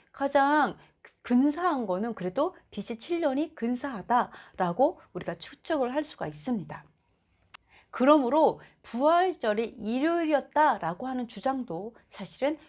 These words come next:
확신할 수 없는 추정이라고 볼 수가 있습니다. 그래서 잠시 후에는 우리가 성경으로 요일을, 어, 어떻게 말씀하시는지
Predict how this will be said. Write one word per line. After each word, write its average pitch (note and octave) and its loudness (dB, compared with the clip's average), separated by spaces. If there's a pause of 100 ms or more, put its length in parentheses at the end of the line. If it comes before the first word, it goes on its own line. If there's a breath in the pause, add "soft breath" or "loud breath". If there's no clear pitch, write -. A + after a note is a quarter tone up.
(120 loud breath)
확신할 F4+ 0
수 A#3 -6
없는 G3+ -6 (260 loud breath)
추정이라고 D4+ -2
볼 F3+ -4
수가 F3+ -4
있습니다. F3 -6 (640 loud breath)
그래서 A3+ 2
잠시 G#3+ -2
후에는 A#3 0 (220 loud breath)
우리가 - -2
성경으로 D#4 2
요일을, F3+ -4 (360 loud breath)
어, D#3+ -4
어떻게 F#3+ 0
말씀하시는지 F3 -6